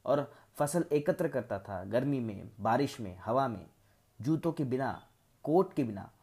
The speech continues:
और सब लोगों को याद था कि उन्होंने कितनी बार उसे लात मारी थी, लेकिन अब वे उससे आदर से बात करते थे,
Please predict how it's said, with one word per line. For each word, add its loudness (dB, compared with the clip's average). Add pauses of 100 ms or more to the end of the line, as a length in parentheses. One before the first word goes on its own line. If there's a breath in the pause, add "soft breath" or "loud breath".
(460 loud breath)
और 10
सब 10
लोगों 10
को 10
याद 10
था 2
कि 0
उन्होंने 4
कितनी 2
बार 6
उसे 0
लात -2
मारी -6
थी, -16 (920)
लेकिन 2
अब 2
वे -2
उससे -4
आदर -2
से -8
बात -6
करते -10
थे, -20